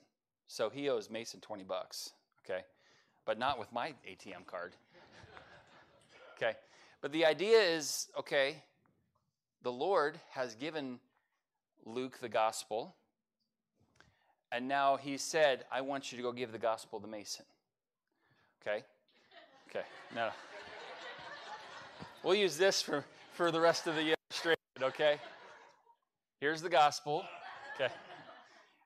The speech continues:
And now I want you to go give it to Mason, and, and go ahead and you can give that one to him, okay? Okay, you can be seated.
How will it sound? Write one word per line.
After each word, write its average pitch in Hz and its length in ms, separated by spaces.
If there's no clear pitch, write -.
And 139 160
now 147 160
I 139 100
want 139 240
you 135 80
to 131 80
go 131 40
give 135 160
it - 80
to 139 60
Mason, 131 340
and, 107 280
and 120 140
go 123 40
ahead 120 120
and 110 140
you 120 80
can 117 140
give 113 160
that 120 180
one 104 180
to 98 180
him, 85 100
okay? 104 180
Okay, 117 160
you 135 80
can 143 120
be 131 80
seated. 110 360